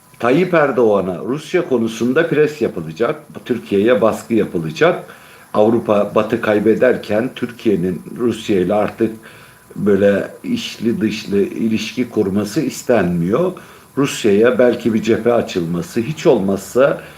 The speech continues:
ekonomik yaptırımların uygulanması, Batı'ya destek verilmesi şartı, e, öne sürülecek. Belki bir kulak çekilecek arkadaşlar. Üç,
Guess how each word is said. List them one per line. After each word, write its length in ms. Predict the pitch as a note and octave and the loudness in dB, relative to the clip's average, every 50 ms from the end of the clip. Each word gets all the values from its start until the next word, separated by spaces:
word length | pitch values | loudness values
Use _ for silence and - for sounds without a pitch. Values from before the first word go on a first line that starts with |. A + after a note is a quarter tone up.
| - - - - | -20 -16 -8 -6
ekonomik 540 | - F#2+ - A2 G2 G2+ A2 C3 B2 - | -6 0 0 2 2 4 2 0 2 2
yaptırımların 760 | B2 A2 F#2+ - - - G2+ F#2 F2+ F2 F2+ F2+ F2 F2+ F2+ F2+ | 2 2 2 0 -4 -2 -2 0 0 0 -2 -2 0 0 -2 -2
uygulanması, 1000 | F2+ F2 E2+ D2+ F#2 F#2 F#2 F2+ F2 E2+ F2+ F2+ E2+ - - C#3+ E3 F3 E3+ - - - - - _ _ - | -2 -2 -2 -2 -2 -2 0 -2 -2 -2 -2 -4 -4 -4 0 2 2 2 0 -4 -14 -20 -20 -20 _ _ 2
Batı'ya 440 | C3 B2+ - - C3 C#3 D#3 D#3 C3 | 2 2 2 0 2 2 2 4 4
destek 440 | C3 B2 - - C#3+ A#2+ A#2 - | 0 0 0 -2 -2 -2 0 0
verilmesi 520 | G#2 F2 D#2+ D#2 D#2+ E2 E2+ E2 - - E2 | -2 -2 0 -2 -4 -4 -4 -6 -6 -10 -10
şartı, 500 | - - F#2 E2+ D#2+ D#2+ - - - F2+ | -8 -8 -8 -8 -8 -10 -12 -6 -4 -4
e, 120 | F2+ - - - - - - - - - - - - - - - - - E2+ - - | -4 -4 -6 -10 -12 -12 -12 -12 -12 -14 -14 -14 -16 -18 -16 -16 -14 -14 -14 -12 -4
öne 220 | - G#2 F2 F2+ F2 | -2 -2 -2 -2 -4
sürülecek. 720 | - - - D#2+ C#2+ D2+ D#2+ E2 - - E3 F3+ - - - - - - - - - - - | -6 -8 -12 -10 -8 -6 -6 -4 0 2 2 2 0 -6 -14 -18 -18 -18 -18 -18 -4 0 2
Belki 300 | C#3 - - - A#2+ B2 | 2 2 2 -2 -2 -2
bir 120 | D3 - | -2 -2
kulak 280 | - C3+ C#3 - E3+ - | 2 0 0 0 0 -4
çekilecek 580 | - G2 - - E2 D#2+ D#2+ D#2 - - E2+ - - - | -6 -6 -6 -6 -8 -8 -8 -8 -10 -12 -12 -12 -14 -14
arkadaşlar. 800 | - D#2+ - - F2 D#2 E2+ E2+ - - - - - - - - - - - - - - - - - - - - - - - - - - - - - - - - - - | -14 -12 -10 -10 -10 -8 -8 -12 -12 -14 -14 -16 -16 -16 -18 -20 -20 -20 -20 -20 -20 -20 -20 -20 -20 -20 -20 -20 -20 -20 -20 -20 -18 -18 -20 -20 -20 -20 -20 -20 -2 4
Üç, 420 | F3 F#3+ D3+ A2+ - - - - | 6 6 6 4 0 -8 -12 -16